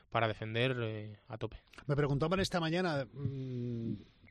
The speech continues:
Speaker 2: ¿tú crees que Joaquín ha podido pasar ahora mismo en el escalafón de mediocentros stopper a Alcaraz? Y, y yo tengo que responder que después de lo visto ayer, sí.
Speaker 1: Nah, yo creo que no.
Speaker 2: Después de lo visto ayer, yo creo que ahora mismo Joaquín,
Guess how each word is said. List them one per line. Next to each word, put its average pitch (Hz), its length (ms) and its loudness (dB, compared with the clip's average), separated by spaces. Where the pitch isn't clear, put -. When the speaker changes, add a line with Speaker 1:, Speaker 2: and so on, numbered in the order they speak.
Speaker 2:
¿tú 151 120 0
crees 208 260 2
que 208 320 4
Joaquín 185 580 4
ha 196 120 4
podido 180 420 4
pasar 180 400 4
ahora 180 160 4
mismo 180 300 4
en 175 60 6
el 165 100 4
escalafón 180 640 2
de 175 100 4
mediocentros 165 640 4
stopper 160 580 6
a 151 440 6
Alcaraz? 151 420 6
Y, 123 580 -6
y 113 60 -2
yo - 140 2
tengo 113 200 2
que 160 120 6
responder 131 400 4
que 202 200 8
después 139 360 6
de 180 80 8
lo 180 80 8
visto 180 240 8
ayer, 175 300 8
sí. - 380 8
Speaker 1:
Nah, 104 260 -6
yo 107 100 -2
creo 113 100 0
que 131 60 8
no. 117 60 6
Speaker 2:
Después 180 340 8
de 226 60 8
lo 202 120 10
visto 175 300 8
ayer, 180 260 10
yo 156 140 6
creo 147 220 4
que 147 120 2
ahora 139 100 4
mismo 131 240 6
Joaquín, 190 600 8